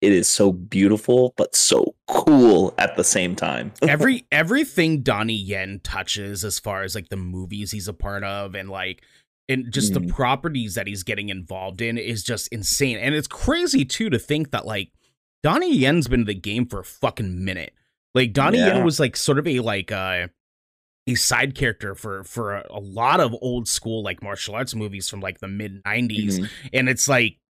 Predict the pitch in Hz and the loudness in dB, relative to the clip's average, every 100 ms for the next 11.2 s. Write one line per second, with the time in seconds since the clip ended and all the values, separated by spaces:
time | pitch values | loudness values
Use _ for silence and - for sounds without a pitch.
0 | _ _ - 135 117 87 - 123 - 127 | _ _ -4 0 0 -4 -8 -4 0 2
1 | 123 117 101 110 98 104 120 107 104 - | 2 0 -2 -4 -4 -4 -4 -4 -4 -4
2 | - 117 131 120 127 131 123 123 117 117 | -2 -2 -2 -4 -2 -2 -2 -4 -4 -4
3 | 120 - 127 120 123 117 107 107 - - | -6 -4 -2 0 0 -2 -4 -6 -8 -12
4 | - - 147 123 120 139 202 - 156 196 | -8 0 2 2 0 2 2 2 2 2
5 | 220 139 110 98 110 92 170 254 147 127 | 0 -2 -2 -4 -4 -2 0 0 0 -2
6 | - - 175 185 214 196 135 - 139 135 | -4 -4 0 0 0 0 -2 2 2 2
7 | 131 107 110 104 - 127 123 - - 131 | 0 -6 -4 -6 -4 -4 -4 -6 -4 -2
8 | 127 101 104 95 92 - - _ _ _ | 0 -2 -6 -8 -8 -10 -12 _ _ _
9 | - 135 117 _ - - 247 330 - 175 | 0 0 0 _ -8 0 2 2 2 2
10 | 165 - - 165 139 104 151 - - 98 | 4 2 4 4 2 -2 -2 -2 -4 -6
11 | 90 80 | -8 -8